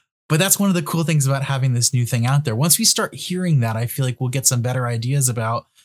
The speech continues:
what comes next. But I think we've got, you know, the business is called Stacking the Bricks. That's the name of the business, is also a metaphor. You build a wall by stacking bricks on top of each other. This book is a literal brick. You, you know, you could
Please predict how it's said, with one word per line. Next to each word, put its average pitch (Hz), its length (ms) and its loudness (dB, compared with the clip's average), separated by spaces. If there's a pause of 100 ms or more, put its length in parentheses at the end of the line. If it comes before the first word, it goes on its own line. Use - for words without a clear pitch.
(440)
what 127 240 -4
comes 120 360 0
next. - 500 -2
But 123 100 -2
I 120 60 0
think 147 240 0
we've 127 180 -2
got, 120 320 -2 (400)
you 226 80 0
know, 196 180 -2
the 127 120 -2
business 175 340 2
is 143 80 2
called 143 200 0
Stacking 143 380 0
the 113 80 0
Bricks. 135 320 -2
That's - 300 -2 (240)
the 127 80 0
name 131 220 2
of 127 40 2
the 117 80 -2
business, 123 360 0
is 123 100 -2
also 127 240 0
a 127 60 0
metaphor. 139 560 0 (320)
You 135 80 0
build 156 260 2
a 131 60 0
wall 143 280 0
by 117 140 -2
stacking 123 460 0
bricks 127 240 -2
on 117 100 0
top 139 240 -2
of 123 80 -2
each 113 160 -2
other. 92 300 -6 (280)
This 185 140 4
book 147 380 0
is 135 260 2
a 139 140 0
literal 127 500 0
brick. 113 480 -8 (240)
You, 135 220 -2 (320)
you 160 100 2
know, 110 160 0
you 139 120 2
could 131 220 -2